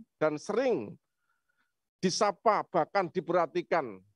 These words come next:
yang luar biasa atau istimewa, sampai punya ide membentuk namanya K P K. Tapi bukan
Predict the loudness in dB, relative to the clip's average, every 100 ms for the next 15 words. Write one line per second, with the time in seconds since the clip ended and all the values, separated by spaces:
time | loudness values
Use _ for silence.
0 | _ _ _ 0 0 0 2 2 2 0
1 | 0 0 -2 -2 -4 0 2 4 2 0
2 | -8 _ _ _ _ _ _ -2 0 0
3 | -4 -2 -2 -2 -4 -4 -2 -4 -4 -2
4 | -4 -4 -4 -4 -4 -4 -2 -2 -6 -12
5 | _ _ _ _ _ _ _ _ _ 0
6 | 2 -2 -4 -6 -8 _ _ _ _ _
7 | _ _ _ _ _ _ _ -2 -2 -2
8 | -6 -2 -2 -4